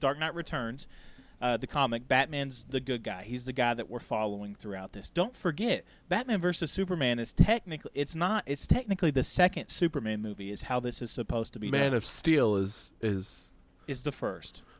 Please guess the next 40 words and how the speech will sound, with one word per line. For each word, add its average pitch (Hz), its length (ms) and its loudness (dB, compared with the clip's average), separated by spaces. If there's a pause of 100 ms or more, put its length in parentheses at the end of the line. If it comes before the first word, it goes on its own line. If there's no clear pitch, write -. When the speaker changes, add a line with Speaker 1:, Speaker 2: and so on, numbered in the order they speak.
Speaker 2:
But 123 160 8
Speaker 1:
Yeah. - 40 0
Speaker 2:
Henry 160 400 4
Cavill's 131 480 6
not 113 240 6
in 95 100 2
that, 85 180 -2
correct? 107 460 0 (360)
Speaker 1:
Man 143 180 0
of 139 60 -8
Steel? 190 240 0
Yes, 240 220 -4
he 220 80 -4
is. 196 160 -8 (1200)
Speaker 2:
Oh, 104 160 0
he 113 180 0
is. 101 220 0 (400)
That 202 280 8
movie, 123 600 8 (120)
I'll 156 180 8
never 117 280 4
forget 113 400 0
it. - 160 2 (240)
That 151 180 6
movie 165 300 2
came 127 320 0
out 113 280 2
the 117 120 0
first 123 440 -2
week 123 200 0
I 107 120 6
was 107 180 2
at 78 120 0
Disney, 104 380 0
and 90 120 0
it's 87 160 -4
all 98 240 2
people 101 340 -2
talked 90 320 0
about. 65 320 -4